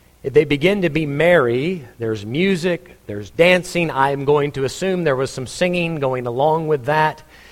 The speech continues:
When I say shouting, please understand what I mean by shouting, not like arguing with each other. That's not healthy. Amen. You know that, right? Okay.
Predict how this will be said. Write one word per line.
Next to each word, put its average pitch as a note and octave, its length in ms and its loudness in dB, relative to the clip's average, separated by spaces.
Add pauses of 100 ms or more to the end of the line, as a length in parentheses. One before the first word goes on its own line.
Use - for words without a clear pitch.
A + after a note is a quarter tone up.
(260)
When D#3+ 120 2
I F#3+ 140 4
say F3 280 -2
shouting, E3+ 1000 0
please F#3 240 -2
understand D3+ 800 -2
what C#3 100 2
I C3+ 140 2
mean D3 260 -2
by C3+ 160 2
shouting, D3 560 0
not C#3+ 240 2
like C3+ 200 2 (280)
arguing C3+ 540 2
with A2+ 160 -2
each G#2+ 180 -6
other. F#2+ 260 -4 (680)
That's C3 260 2
not A2 180 -2
healthy. G2 420 -8 (800)
Amen. G2+ 260 -10 (200)
You B2+ 100 -6
know B2 160 0
that, G#2 160 -6
right? G#2+ 140 -8 (300)
Okay. G#2+ 280 -14